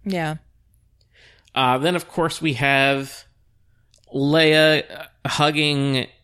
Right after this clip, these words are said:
Speaker 2: Rey, and again, like, it's, it's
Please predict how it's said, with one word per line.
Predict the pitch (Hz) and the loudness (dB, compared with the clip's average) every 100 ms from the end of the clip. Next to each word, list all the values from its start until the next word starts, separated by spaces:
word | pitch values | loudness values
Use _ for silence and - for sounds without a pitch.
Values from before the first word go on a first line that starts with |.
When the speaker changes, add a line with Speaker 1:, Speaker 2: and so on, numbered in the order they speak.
| _ _ | _ _
Speaker 2:
Rey, | 143 135 143 143 143 143 131 | -6 0 2 2 2 2 0
and | - 113 120 | -2 -4 -4
again, | 120 120 135 135 123 | -4 -2 0 0 0
like, | 120 120 | -2 -2
it's, | 135 - - | -4 -4 -2
it's | 151 | -2